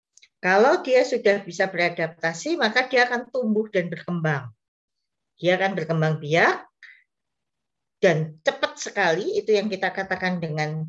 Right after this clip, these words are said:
dalam fase logaritmik, jadi perkembangannya bukan linier, tetapi logaritmik.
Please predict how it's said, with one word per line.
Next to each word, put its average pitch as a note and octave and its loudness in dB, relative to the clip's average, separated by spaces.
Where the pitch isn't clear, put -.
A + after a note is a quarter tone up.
dalam D3+ 2
fase B3 -2
logaritmik, E3+ -4
jadi D#3+ 0
perkembangannya F3 0
bukan D#3+ -2
linier, D#3+ 0
tetapi F#3+ 2
logaritmik. F3 0